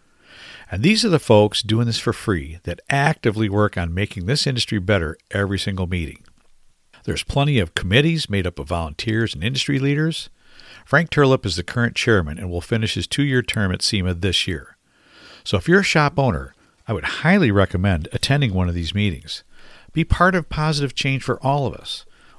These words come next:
or just attend and meet the true movers and shakers in collision. I guarantee you wouldn't regret it.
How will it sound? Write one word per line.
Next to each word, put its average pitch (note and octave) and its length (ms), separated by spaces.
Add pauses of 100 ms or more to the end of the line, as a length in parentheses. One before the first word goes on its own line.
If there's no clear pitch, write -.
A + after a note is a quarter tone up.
or F#3+ 360 (160)
just - 220
attend F3+ 440
and D2 160
meet C3+ 180
the C3 80
true D3 240
movers C#3 380
and A#2 100
shakers A#2 420
in G2+ 80
collision. F#2+ 440 (500)
I F#2 80
guarantee A#2 420
you G2+ 100
wouldn't F#2 240
regret F2 360
it. - 180